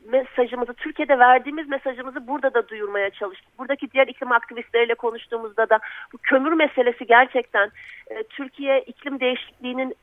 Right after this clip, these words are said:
etkilerini şu anda yaşayan bir ülke, olumsuz etkilerini şu anda uzunca bir süredir yaşayan bir ülke. Yani geleceğe yönelik bir sorun olmadığını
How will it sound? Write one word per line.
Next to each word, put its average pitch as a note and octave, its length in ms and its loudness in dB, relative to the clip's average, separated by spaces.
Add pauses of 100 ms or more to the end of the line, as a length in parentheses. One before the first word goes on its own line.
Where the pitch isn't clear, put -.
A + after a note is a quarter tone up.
(180)
etkilerini C4 580 -2 (120)
şu - 100 4
anda D4 280 6
yaşayan G3+ 500 2
bir G3 100 -10
ülke, G3+ 200 -8 (440)
olumsuz B3 420 2
etkilerini B3+ 440 0 (100)
şu F4+ 80 -2
anda C4+ 340 2 (480)
uzunca C#4+ 420 -2
bir A#3+ 40 -10
süredir G#3+ 320 2
yaşayan G3 480 2
bir F#3 120 -8
ülke. G3 180 -2
Yani A3+ 280 2
geleceğe B3 400 0
yönelik C4+ 360 -4
bir B3 100 -12
sorun C4+ 240 -4
olmadığını C#4 560 2